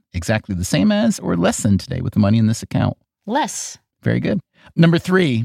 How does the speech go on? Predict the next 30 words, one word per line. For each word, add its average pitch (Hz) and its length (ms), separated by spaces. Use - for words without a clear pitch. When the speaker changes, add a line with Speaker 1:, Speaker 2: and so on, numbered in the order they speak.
Speaker 1:
do 160 100
you 220 120
think 359 220
that - 140
the 139 60
following 147 460
statement 127 560
is - 120
true 135 240
or 113 100
false? 98 500
Buying 196 560
a 127 60
single 185 460
company 139 420
stock 110 540
usually 254 460
provides 120 540
a 139 60
safer 165 460
return 104 800
than 113 180
a 104 40
stock - 420
mutual 123 360
fund. 82 320
Speaker 2:
Mutual 202 320
funds 160 260
are 139 80
better. - 420